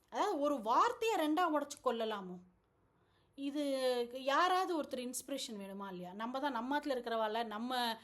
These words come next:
சர்க்கிள்ல இருக்கிறவாள நம்ம இன்ஸ்பிரேஷனா எடுத்துக்க மாட்டோம் இல்லையா? நமக்கு வெளியிலேருந்து தானே ஒருத்தர் வேண்டியிருக்கு.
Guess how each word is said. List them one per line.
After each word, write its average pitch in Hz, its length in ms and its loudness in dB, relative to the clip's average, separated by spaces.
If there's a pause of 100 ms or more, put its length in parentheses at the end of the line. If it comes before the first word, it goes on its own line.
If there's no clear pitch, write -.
(340)
சர்க்கிள்ல 247 440 2
இருக்கிறவாள 220 400 -2
நம்ம 208 180 -8
இன்ஸ்பிரேஷனா 220 540 -4
எடுத்துக்க 247 380 -2
மாட்டோம் 190 260 -6
இல்லையா? 180 340 -6 (320)
நமக்கு 208 280 -4
வெளியிலேருந்து 240 360 -2
தானே 226 220 -6
ஒருத்தர் 202 260 -6
வேண்டியிருக்கு. 196 480 -10